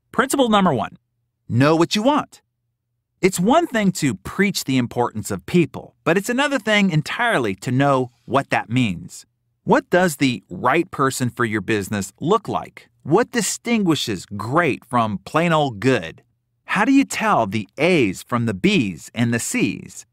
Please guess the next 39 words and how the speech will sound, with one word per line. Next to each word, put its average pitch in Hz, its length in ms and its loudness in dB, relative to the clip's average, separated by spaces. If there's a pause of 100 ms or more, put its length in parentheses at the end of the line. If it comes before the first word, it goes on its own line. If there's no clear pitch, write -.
(340)
An 143 220 2
A 240 240 2
player 165 380 -2
in 156 140 0
your 165 120 0
business 107 420 -4
will 110 140 0
meet 156 360 2 (100)
these 175 500 0
three 147 320 -2
criteria. 110 800 -4 (220)
Number 117 280 2
one, 131 360 0 (520)
they 165 240 2
are 160 100 2
better 139 480 2
than 123 240 -2
you. 196 360 0 (720)
George 233 320 2
and 214 100 0
I 151 180 0
were 127 160 0
in 120 100 2
Barcelona, 110 540 0
Spain, 95 460 -2
and 107 140 -4
spent 202 300 -2
the 185 120 2
afternoon 127 460 0
with 113 160 -2
an 123 100 0
extremely 269 540 -2
successful 160 460 -2
C 143 360 0
E 107 60 4
O 101 140 0
and 104 120 -4
his 104 140 -2
wife. 98 480 -4